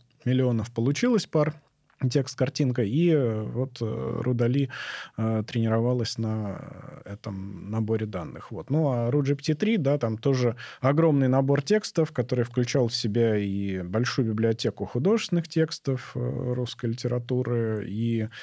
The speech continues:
э, русскую Википедию, и кучу там всяких разных там новостных сайтов и так далее, и так далее. И даже, на самом деле, не только тексты на русском языке, но и какое-то количество англоязычных текстов, даже программный код. То есть такие модели, они, на самом деле,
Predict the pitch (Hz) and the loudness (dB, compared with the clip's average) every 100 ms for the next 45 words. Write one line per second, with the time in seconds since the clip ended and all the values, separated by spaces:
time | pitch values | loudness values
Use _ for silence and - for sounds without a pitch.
0 | - - 113 110 113 123 - 120 113 117 | -16 -2 0 2 2 0 0 0 0 0
1 | 139 220 226 165 160 151 139 120 117 131 | 0 4 4 4 4 4 4 2 0 0
2 | 123 113 110 107 - 110 - 123 113 107 | -2 -2 -2 0 0 -2 0 2 2 0
3 | 95 - 98 110 123 - 208 - 156 143 | -4 -4 -2 0 0 2 0 2 2 2
4 | 131 - - 131 131 123 120 123 123 131 | 0 -4 -2 2 2 4 2 2 4 4
5 | 117 113 120 143 131 120 139 127 120 - | 4 4 2 2 2 2 4 4 2 2
6 | 131 120 131 123 123 123 120 - 113 107 | 2 2 4 2 2 2 0 2 0 2
7 | 123 113 - 110 139 190 - 131 123 123 | 0 -2 -2 0 2 0 0 2 2 0
8 | 117 117 120 120 120 120 120 - 113 113 | 0 0 2 2 0 0 -2 0 -2 -2
9 | - 117 120 120 131 190 196 151 135 139 | -4 -2 0 2 4 2 2 -2 0 0
10 | - 120 113 127 123 120 120 127 127 127 | 0 0 2 2 2 2 4 4 4 2
11 | 123 113 - - - - _ 98 98 - | 0 0 -8 -14 -14 -14 _ -2 -2 0
12 | 104 123 113 113 151 127 110 120 110 - | 0 2 2 4 4 4 2 2 0 0
13 | 113 120 | 0 2